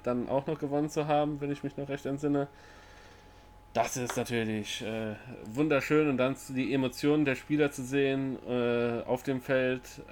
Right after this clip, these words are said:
auch jetzt, äh, kurzer, kurzer Ein-, äh, Einschnitt noch, äh, die Emotionen, wenn man mal sieht, Madison Bumgarner höchstwahrscheinlich im letzten Spiel,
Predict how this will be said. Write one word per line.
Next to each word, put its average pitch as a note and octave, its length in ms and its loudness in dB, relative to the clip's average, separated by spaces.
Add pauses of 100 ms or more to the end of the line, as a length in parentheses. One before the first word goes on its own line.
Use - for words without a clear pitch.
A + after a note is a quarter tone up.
(240)
auch B2+ 260 2
jetzt, B2+ 460 -2
äh, A#2+ 440 2 (120)
kurzer, B2+ 380 0
kurzer B2 380 -2
Ein-, B2+ 280 0
äh, A#2+ 260 0
Einschnitt B2+ 500 -4
noch, B2 240 -2
äh, A#2 280 0 (140)
die A#2+ 80 -2
Emotionen, B2 640 0
wenn A#2+ 80 0
man A#2+ 400 -2
mal A#2+ 160 0
sieht, B2+ 260 -4
Madison C3 380 2
Bumgarner C3+ 540 4
höchstwahrscheinlich B2+ 520 -2
im B2 80 -2
letzten B2+ 340 -2
Spiel, C3+ 380 -4